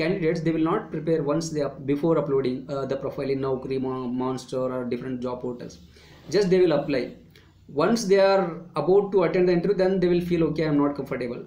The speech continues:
So please, you, first you prepare thoroughly, because everybody will be having, uh, some reason. That is not a pro-, one, out of hundred, one or two people will be giving proper reason, genuine reason.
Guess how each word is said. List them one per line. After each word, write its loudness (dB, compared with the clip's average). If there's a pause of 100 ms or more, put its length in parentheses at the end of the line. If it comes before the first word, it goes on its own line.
So -4
please, -2
you, 0 (100)
first 0
you 2 (140)
prepare 0
thoroughly, 0 (420)
because 0
everybody 4
will 2 (100)
be 4
having, 2
uh, -2
some 0
reason. 0 (380)
That 0
is -2
not -2
a -4
pro-, -4 (160)
one, -4 (140)
out 0
of -2
hundred, 2
one 2
or 0
two -2
people -2
will 0
be 0
giving -2
proper -2
reason, -2
genuine 4
reason. -2